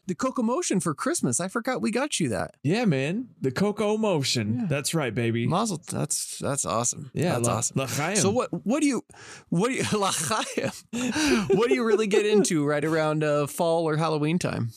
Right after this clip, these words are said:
Speaker 2: So funny enough, dude, one of the things that I used to make fun of the most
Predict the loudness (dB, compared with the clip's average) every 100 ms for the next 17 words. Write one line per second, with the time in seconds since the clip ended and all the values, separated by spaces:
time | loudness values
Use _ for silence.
0 | -4 0 2 2 -2 -6 -20 _ -8 -2
1 | 2 2 2 2 0 -2 -2 0 0 -4
2 | -8 -4 0 0 0 -2 -2 -2 0 0
3 | -2 -2 0 -2 0 0 0 0 0 0
4 | 0 -4 -4 -2 -2 -2 -2 -2 0 0
5 | 0 -2 -6